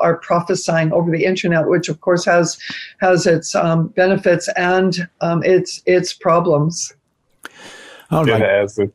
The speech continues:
Speaker 3: problems.
Speaker 2: Go ahead.
Speaker 3: Can I, can I, um, can I go to twenty-nine? Um, I, I grew up in a holiness Pentecostal context.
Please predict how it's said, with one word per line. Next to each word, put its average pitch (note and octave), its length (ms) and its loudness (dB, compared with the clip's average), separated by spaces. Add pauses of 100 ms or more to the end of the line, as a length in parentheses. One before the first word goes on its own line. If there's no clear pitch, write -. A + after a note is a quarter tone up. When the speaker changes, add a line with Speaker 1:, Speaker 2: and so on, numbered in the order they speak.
(280)
Speaker 3:
problems. - 320 -6 (480)
Speaker 2:
Go B2 120 4
ahead. C#3+ 140 4 (220)
Speaker 3:
Can D#3+ 100 2
I, F#3 220 0
can - 260 -4
I, B2 60 -2
um, A2 220 0 (280)
can C#3+ 80 -2
I C#3+ 220 -4
go B2+ 160 0
to G#2+ 420 -2
twenty-nine? G2+ 560 0 (600)
Um, G#2 440 0 (1500)
I, D#3 400 0 (220)
I C3+ 140 0
grew B2+ 400 4
up - 240 0
in A2+ 180 0
a G2+ 340 -2
holiness A#2+ 600 0
Pentecostal G2+ 720 -4
context. G2 720 -8